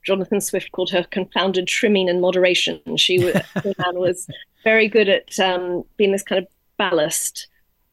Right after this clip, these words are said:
Speaker 2: Yes.
Speaker 1: between the parties. And, um, again, Sarah, because she was a brilliant writer, apart from anything else, just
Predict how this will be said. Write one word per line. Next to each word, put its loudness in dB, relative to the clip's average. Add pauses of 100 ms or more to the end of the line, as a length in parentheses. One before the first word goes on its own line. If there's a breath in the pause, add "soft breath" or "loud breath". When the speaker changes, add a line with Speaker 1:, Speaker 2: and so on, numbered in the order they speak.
(140)
Speaker 2:
Yes. -4
Speaker 1:
between -6
the -6
parties. -4 (100)
And, -2 (280)
um, -2
again, -2
Sarah, 0 (460)
because -8
she -2
was -4 (100)
a -4
brilliant 0
writer, -2
apart -6
from -8
anything -4
else, -4
just -4